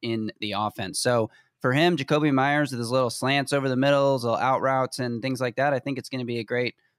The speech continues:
weapon for Mac Jones. I think that's a good pairing. I really like the tight ends now. I mean, Jonnu Smith, I think, is a great value in this offense with Mac Jones starting at quarterback. I think Cam Newton, Cam Newton isn't a bad passer. I don't know how healthy he is now. I mean, we haven't seen him be a good passer in a few years just 'cause of injuries and stuff,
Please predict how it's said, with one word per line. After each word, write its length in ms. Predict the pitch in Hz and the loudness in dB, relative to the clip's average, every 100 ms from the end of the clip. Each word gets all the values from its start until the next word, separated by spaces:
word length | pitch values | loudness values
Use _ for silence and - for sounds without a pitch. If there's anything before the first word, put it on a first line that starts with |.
| _ _ | _ _
weapon 340 | 113 120 143 | -2 -2 -2
for 340 | 113 120 113 107 | 0 0 0 -2
Mac 240 | 117 120 - | -2 -4 -2
Jones. 260 | 131 147 | -2 -2
I 60 | 120 | -4
think 160 | 123 | -4
that's 180 | 120 113 | -6 -8
a 60 | 110 | -6
good 200 | 120 110 | -6 -6
pairing. 420 | 117 127 135 117 - - _ _ - | -4 -2 -2 -4 -8 -16 _ _ 0
I 40 | |
really 220 | 175 220 | 2 4
like 320 | 196 180 170 - | 4 2 0 -6
the 80 | 131 | -6
tight 260 | 147 143 | -2 0
ends 360 | 120 131 156 139 | 2 2 2 2
now. 180 | 151 160 | 2 4
I 80 | |
mean, 140 | 135 117 | 2 0
Jonnu 280 | 123 147 139 | 0 2 0
Smith, 320 | - 123 131 | -2 -4 -4
I 60 | |
think, 220 | 120 127 117 | -6 -6 -10
is 80 | |
a 60 | 104 | -10
great 200 | 107 110 | -8 -4
value 260 | 107 110 113 | -4 -2 -4
in 80 | |
this 140 | 113 - | -4 -4
offense 400 | 110 107 117 113 | -4 -4 -6 -6
with 140 | 104 | -10
Mac 180 | 110 104 | -10 -8
Jones 240 | 113 110 | -8 -8
starting 380 | - 104 107 110 | -6 -4 -4 -6
at 160 | 101 - | -6 -8
quarterback. 580 | - 107 110 117 117 - _ _ - | -6 -4 -2 -2 -2 -8 _ _ -6
I 100 | 147 | -2
think 200 | 190 156 | -2 0
Cam 260 | 175 165 | 2 4
Newton, 460 | 156 180 160 147 151 _ _ _ _ _ _ _ _ - - | 4 2 2 0 0 _ _ _ _ _ _ _ _ -20 -6
Cam 220 | - 175 | 0 2
Newton 220 | 190 190 | 2 2
isn't 240 | 185 170 170 | 0 2 0
a 40 | |
bad 360 | 117 123 135 117 | 2 0 0 -2
passer. 560 | 139 139 - 120 120 120 | -2 0 0 0 0 0
I 80 | |
don't 140 | 135 143 | 2 2
know 160 | 135 | 2
how 180 | 127 120 | 0 0
healthy 380 | 120 127 139 143 | 0 -2 0 -2
he 340 | 123 117 110 | -2 -4 -2
is 220 | 113 110 107 | -2 -2 -4
now. 180 | 110 | -4
I 40 | 117 | -2
mean, 80 | 113 | -2
we 80 | 117 | -2
haven't 180 | 107 | -4
seen 200 | - 127 | -8 -6
him 160 | 123 107 | -4 -4
be 160 | 107 101 | -6 -6
a 40 | |
good 240 | 110 120 | -2 -2
passer 260 | 117 107 - | -2 -4 -6
in 60 | 101 | -8
a 60 | |
few 140 | 104 101 | -6 -4
years 300 | 110 120 107 | -2 -2 -2
just 200 | 107 - | -6 -6
'cause 160 | 104 | -8
of 80 | 98 | -6
injuries 420 | - 147 123 98 | -2 0 0 -2
and 100 | 95 | -6
stuff, 240 | - 104 | -6 -6